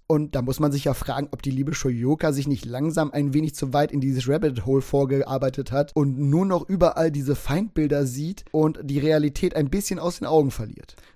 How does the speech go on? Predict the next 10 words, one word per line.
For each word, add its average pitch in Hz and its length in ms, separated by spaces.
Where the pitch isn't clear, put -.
Zumindest 160 580
kommt 156 160
mir 160 80
das 147 180
bei 147 80
diesem 139 260
Clip 156 240
hier 156 140
so 160 100
vor. 143 380